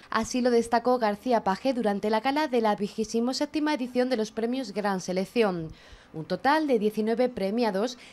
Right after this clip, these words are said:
que este año han representado a los doce mejores productos de la región. Vinos, queso, aceite de oliva virgen extra, miel, azafrán de La Mancha, berenjena de Almagro,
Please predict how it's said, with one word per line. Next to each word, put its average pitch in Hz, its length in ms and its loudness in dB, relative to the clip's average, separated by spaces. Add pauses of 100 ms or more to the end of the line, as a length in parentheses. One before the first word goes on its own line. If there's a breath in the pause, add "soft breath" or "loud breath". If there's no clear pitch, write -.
(100)
que 226 100 -4
este 208 260 -2
año 214 280 0
han 226 200 -2
representado 247 840 0
a 214 80 0
los 233 160 0
doce 285 240 0
mejores 294 400 -2
productos 240 500 -2
de 196 120 -2
la 175 100 -2
región. 190 560 0 (420 loud breath)
Vinos, 254 520 0
queso, 233 500 2
aceite 285 500 -2
de 262 100 0
oliva 240 320 4
virgen 226 340 0
extra, 240 380 0 (340 loud breath)
miel, 220 480 2
azafrán 247 580 0
de 311 80 2
La 285 120 2
Mancha, 233 380 0
berenjena 214 600 2
de 208 140 0
Almagro, 214 560 0